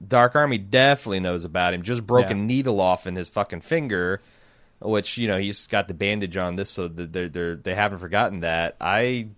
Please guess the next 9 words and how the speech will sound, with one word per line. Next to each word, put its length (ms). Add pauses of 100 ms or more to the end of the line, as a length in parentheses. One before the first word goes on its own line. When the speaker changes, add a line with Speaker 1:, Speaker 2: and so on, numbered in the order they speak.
(440)
Speaker 1:
uh, 460 (920)
I 120
find 260
it 80
hard 220
to 60
fault 320
the 80
guy 440